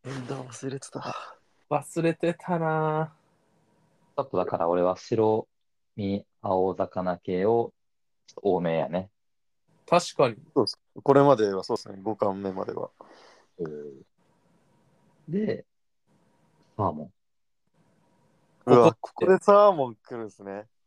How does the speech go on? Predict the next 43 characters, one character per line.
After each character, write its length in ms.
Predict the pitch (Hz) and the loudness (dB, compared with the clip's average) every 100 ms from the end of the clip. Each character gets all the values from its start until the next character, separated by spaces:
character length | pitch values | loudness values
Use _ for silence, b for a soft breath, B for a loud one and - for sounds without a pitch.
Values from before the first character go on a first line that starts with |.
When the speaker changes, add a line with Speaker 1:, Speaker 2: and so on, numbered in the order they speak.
| - | -4
Speaker 3:
う 60 | |
ん。 440 | 101 90 82 78 - | -2 -2 -4 -6 -8
ち 20 | |
ょ 40 | 107 | -10
っ 40 | |
と 80 | 92 | -6
メ 160 | 90 | -2
イ 60 | 95 | 0
ン 200 | 92 90 | 0 -2
デ 80 | 90 | -6
ィ 20 | |
ッ 20 | |
シ 280 | 87 - - - | -8 -14 -20 -10
ュ 60 | 92 | -10
的 140 | - | -8
な 200 | 82 85 | -8 -8
感 300 | - 85 82 | -8 -10 -8
じ 120 | 78 85 | -8 -4
で、 280 | 131 117 - | -4 -4 -6
Speaker 1:
え 140 | 127 - - | -8 -8 -6
ー。 180 | 104 | -4
Speaker 3:
俺 100 | 101 98 | -4 -6
結 160 | 104 | -8
構 120 | - - | -12 -14
サ 120 | - 85 | -6 -6
ー 20 | |
モ 100 | 73 | -6
ン 40 | |
め 60 | 76 | -14
っ 40 | - | -18
ち 60 | - | -20
ゃ 40 | |
好 60 | - _ - | -20 _ -14
き 80 | |
や 100 | 78 | -12
か 140 | 71 80 | -12 -8
ら、 380 | 73 71 71 71 _ _ _ _ _ | -6 -4 -8 -14 _ _ _ _ _
も 180 | 95 82 | -12 -10
う 40 | 78 | -10
ど 120 | 87 | -8
真 120 | 82 | -6
ん 160 | 80 78 | -8 -10
中 220 | 76 | -14